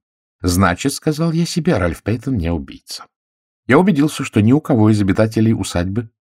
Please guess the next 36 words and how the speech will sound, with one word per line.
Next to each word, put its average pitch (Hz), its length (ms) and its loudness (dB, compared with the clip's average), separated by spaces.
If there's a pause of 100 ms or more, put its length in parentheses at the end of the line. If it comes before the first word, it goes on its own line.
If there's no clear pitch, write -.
не 196 160 6
было 92 240 4
возможности 92 680 0
добраться 92 440 -2
до 90 100 -4
станции, - 560 -10
и 143 100 6
вместе 113 440 -2
с - 100 -12
тем 92 280 -6
я 92 120 -4
был 80 180 -6
уверен, 76 460 -10 (340)
что - 200 -4
преступника 131 640 -2
следует 127 480 -2
искать 113 340 -6
среди 104 400 0
людей, 87 380 0
находившихся 101 800 -2
в 73 100 -10
доме 127 500 -2
в - 100 -18
тот - 260 -6
роковой 113 360 -8
вечер. - 480 -16 (720)
Поэтому 107 320 2
я 90 160 4
пришел - 340 -8
к - 140 -18
выводу, 101 380 -6
что 82 200 -10
звонить 78 420 -4
мог 175 200 -6
только 82 340 -4
сообщник. - 840 -12